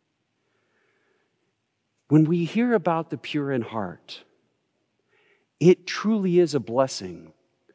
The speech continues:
Because when you meet someone who is in, lives this integral, integral life,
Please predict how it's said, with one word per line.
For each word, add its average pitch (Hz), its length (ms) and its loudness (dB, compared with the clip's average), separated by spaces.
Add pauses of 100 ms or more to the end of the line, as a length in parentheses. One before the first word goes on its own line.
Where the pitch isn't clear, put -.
(300)
Because 131 300 0
when 143 200 0
you 214 260 2
meet 185 500 0
someone 101 600 -4
who 143 240 -2
is 127 200 -2
in, 131 160 -4 (320)
lives 175 440 4
this 151 240 -2
integral, 170 680 -4 (100)
integral 139 720 -2
life, 117 720 -6